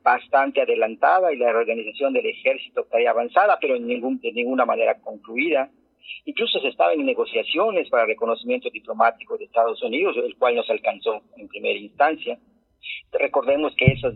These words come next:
en esa primera, eh, en esa década también se conmemoró el centenario de la consumación de la independencia, lo que motivó la discusión de, sobre algunos personajes y sucesos históricos, es decir, se cuestionaba la memoria histórica inmediata.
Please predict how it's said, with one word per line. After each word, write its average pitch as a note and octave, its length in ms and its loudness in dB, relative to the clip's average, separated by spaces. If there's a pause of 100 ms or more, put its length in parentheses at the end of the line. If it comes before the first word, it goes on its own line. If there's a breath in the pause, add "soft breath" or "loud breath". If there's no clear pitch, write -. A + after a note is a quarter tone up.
en A#2+ 160 -6
esa C3 240 -2
primera, B2 520 0 (200)
eh, G#2+ 420 -12 (140)
en A#2+ 140 -8
esa C3 180 0
década C3+ 440 0
también A2+ 440 -2
se A#2 140 -6
conmemoró A2 560 -2
el C3 120 -6
centenario A2 460 -2
de A#2 100 -2
la G2 120 -2
consumación A2+ 560 -8
de G2+ 60 -4
la G2+ 80 -8
independencia, A#2 760 -4 (580)
lo - 120 -2
que C3+ 180 0
motivó B2+ 380 -2
la D3 120 2
discusión C3+ 600 -4
de, C3 160 0
sobre A2+ 200 0
algunos B2 300 -2
personajes G#2+ 720 -2
y B2+ 60 -12
sucesos - 480 -8
históricos, F#3 580 -2
es B2 60 -14
decir, C#3+ 240 -6
se - 140 -10
cuestionaba F3 540 0
la B2+ 80 2
memoria G#2 320 -10
histórica - 340 -10
inmediata. F#2+ 460 -8